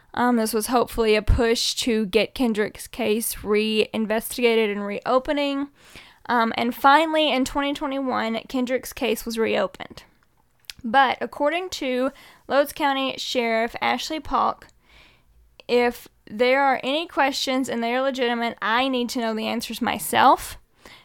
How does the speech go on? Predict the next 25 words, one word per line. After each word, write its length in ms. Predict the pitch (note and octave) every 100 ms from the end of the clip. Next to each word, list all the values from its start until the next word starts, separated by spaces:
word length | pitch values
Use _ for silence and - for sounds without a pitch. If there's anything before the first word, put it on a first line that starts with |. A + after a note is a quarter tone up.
| _
So 220 | - B3
she 320 | - C4 C#4
reopened 500 | D4 C4+ A#3+ C4 B3+
the 60 | C4+
case 420 | - A3 A3 -
and 140 | A3+
looked 340 | G#3 G#3+ - F#3+
back 360 | F3+ F#3+ -
into 420 | - A#3+ G#3+ E3+
it. 300 | - - - - _ _ _ _ _ -
However, 440 | A3+ C#4 C#4+ B3+
in 220 | B3 A#3+
twenty 320 | B3 B3+ B3 C4
twenty-two, 720 | D4+ C4+ C4 B3+ - D#4+ B3+
there 140 | A#3+
was 180 | A#3 A#3+
disappointment 680 | A3+ - G#3+ C4 B3 A#3 -
yet 280 | A#3 A#3 A#3+
again 480 | B3 A3 G#3+ A#3+
because 340 | A#3 B3+ B3+ A3
the 100 | G#3+
case 420 | - G#3+ G3+ -
was 140 | G#3+
closed 500 | - - D4+ C#4+ -
again. 340 | F#3 - -